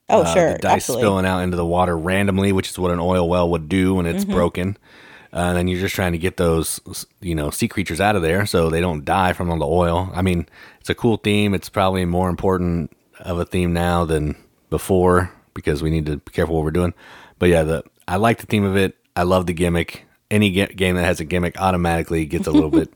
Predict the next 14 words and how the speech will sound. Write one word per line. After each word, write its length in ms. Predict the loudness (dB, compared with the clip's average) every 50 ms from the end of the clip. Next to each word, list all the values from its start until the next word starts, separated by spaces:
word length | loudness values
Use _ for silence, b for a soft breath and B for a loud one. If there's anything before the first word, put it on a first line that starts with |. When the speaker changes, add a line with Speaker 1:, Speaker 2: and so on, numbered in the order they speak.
| _
Speaker 2:
of 140 | -4 -2 -2
a 60 | 0
nudge 280 | 0 2 0 0 0 0
up 140 | -2 -2 -2
for 80 | -4
me. 240 | -2 -2 -2 -2 -4 -4 _
But 200 | -4 -4 -4 -6 B B B B B B B
yeah, 160 | 0 2 4
I 20 | 4
like 160 | 2 2 0
this 140 | -2 -6 -4
game. 160 | -4 -4 -4
It's 100 | -4 -2
good. 240 | 0 -2 -2 -2